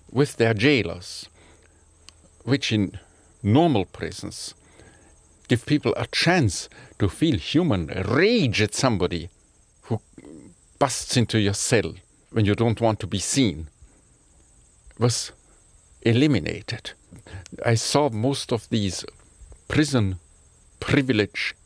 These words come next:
guarantees as ways of dehumanizing, institutionalizing, sterilizing whatever horrible relationship there is between a victim and his torturer.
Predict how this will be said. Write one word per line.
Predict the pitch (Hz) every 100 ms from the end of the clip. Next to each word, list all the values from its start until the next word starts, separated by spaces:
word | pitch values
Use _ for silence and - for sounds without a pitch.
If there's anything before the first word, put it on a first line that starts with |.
| -
guarantees | 120 117 110 101 - 98 113 - - - - - - - - _ -
as | 123 -
ways | 113 135 120
of | 120 -
dehumanizing, | 104 156 113 208 240 120 82 80 85 - 101 110 - _ _ _ _ _ _ _
institutionalizing, | 143 127 - 113 220 226 - 95 80 80 95 - 101 107 - - - _ _
sterilizing | - - - 202 180 117 92 82 101 - - 98 - - - - - -
whatever | 127 - 202 180 - -
horrible | - 220 240 165 107
relationship | 92 101 101 101 - - 107
there | - 107
is | -
between | 104 113 98
a |
victim | 95 120 - 107 - _ _ _ - _ -
and | 113
his | 110 -
torturer. | - 95 - - -